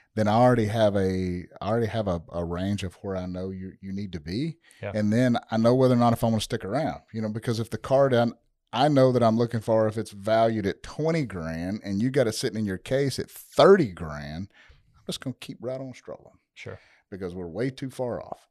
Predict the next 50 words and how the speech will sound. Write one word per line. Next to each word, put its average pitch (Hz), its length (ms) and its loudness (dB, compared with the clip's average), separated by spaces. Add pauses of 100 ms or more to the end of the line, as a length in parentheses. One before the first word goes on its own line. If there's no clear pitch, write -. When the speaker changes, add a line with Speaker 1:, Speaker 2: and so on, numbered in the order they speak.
(160)
Speaker 2:
Yep. 101 260 -8
Speaker 1:
Because 98 220 -4
if 98 100 -6
I'm 127 120 2
gonna 147 80 -2
pay 143 200 -2
cash 156 480 0
for 110 120 -2
that 98 220 0
thing 95 220 -4
at 87 80 -8
a 87 40 -10
show, 95 440 -4
I'm 98 140 -4
gonna 104 160 -6
save 143 360 -4
you 143 120 0
a 127 100 -2
lot 120 120 2
of - 80 -4
fees 139 340 0
from 113 160 -2
selling 120 360 0
online 113 520 0
and 104 120 -2
a - 20 -6
lot 104 180 -2
of 92 80 -6
hassle. 147 400 -6
So 120 140 -4
I'm 160 60 0
gonna 196 100 -2
expect 143 360 -4
that, 120 280 -6
that 107 180 -4
card 110 260 -2
to 101 60 -8
be 110 140 -2
below 98 880 4 (320)
twenty 175 460 2
if 110 120 -4
that's 120 260 0
the - 100 -6
market. 151 460 2 (180)
Speaker 2:
Yep. 101 180 -8 (540)
Speaker 1:
Maybe 214 100 -6
not 80 180 -6
much. 73 320 -12 (280)
Maybe 123 320 2
eighteen, 170 840 2